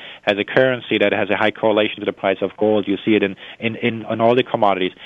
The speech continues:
And when the market forces play out, well, some people call it the risk aversion coming back in, then everything crumbles back in because, um, ultimately that might be the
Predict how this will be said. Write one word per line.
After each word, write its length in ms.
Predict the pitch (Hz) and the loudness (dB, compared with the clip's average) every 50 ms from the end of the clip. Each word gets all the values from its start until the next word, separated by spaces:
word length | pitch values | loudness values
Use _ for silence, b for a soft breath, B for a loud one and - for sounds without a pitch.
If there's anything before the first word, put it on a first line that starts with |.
| B B B | B B B
And 120 | 135 135 | -4 0
when 140 | 135 143 143 | 2 2 2
the 60 | 143 | 2
market 340 | 139 139 147 170 - - 175 - | 2 2 2 2 2 -2 -4 -2
forces 280 | - 131 117 - 127 113 - - | 0 0 0 0 -2 -8 -4 -2
play 200 | - 110 107 101 | 0 2 4 4
out, 200 | 104 135 156 B B B B B | 4 2 0 B B B B B
well, 220 | - 139 151 - - _ _ - 131 - | 0 0 0 0 -2 _ _ -20 -10 -8
some 140 | 131 123 | -6 -2
people 180 | 131 135 123 120 | -2 -2 -2 0
call 220 | - - 131 131 | 2 2 2 4
it 40 | 123 | 4
the 100 | 120 110 | 0 2
risk 240 | 110 143 143 - - | 2 2 0 2 0
aversion 520 | 170 131 120 117 117 110 110 123 120 107 - _ _ _ - - - _ _ | 2 2 4 2 2 2 0 -4 -10 -12 -14 _ _ _ -20 -20 -20 _ _
coming 300 | - 127 120 110 107 98 | -6 -4 -4 -4 -6 -2
back 320 | - 110 101 101 101 - | 0 2 2 2 0 0
in, 240 | 110 104 113 147 160 B B B B B B - | -2 -2 -2 -2 -6 B B B B B B -12
then 280 | 117 123 135 156 160 | -2 2 2 2 4
everything 500 | 139 143 151 160 - - 156 160 160 147 - | 2 2 0 0 -2 -2 -4 -4 -6 -8 -10
crumbles 360 | - - 139 127 135 143 135 | -2 -2 0 2 2 0 0
back 300 | - - 131 127 131 - | 0 0 0 0 0 0
in 180 | 165 190 202 180 | 0 -2 0 0
because, 360 | 156 151 - 165 147 143 139 - B B B B B B _ - | -4 -2 2 2 2 2 2 -2 B B B B B B _ -6
um, 400 | 139 139 139 131 135 135 - - - - - - - - | -4 -2 -2 -2 -4 -8 -10 -12 -20 -20 -20 -20 -20 -16
ultimately 800 | - - 143 151 151 175 160 160 156 151 160 160 160 147 - - - - 120 113 | -2 0 0 2 2 2 2 0 2 4 4 4 4 2 -2 -8 -16 -20 -8 -2
that 260 | 123 127 143 151 - | 0 0 0 -2 -2
might 260 | 139 131 120 120 117 | -2 -2 -2 -2 0
be 80 | - 127 | -2 0
the 120 | 120 123 | 0 0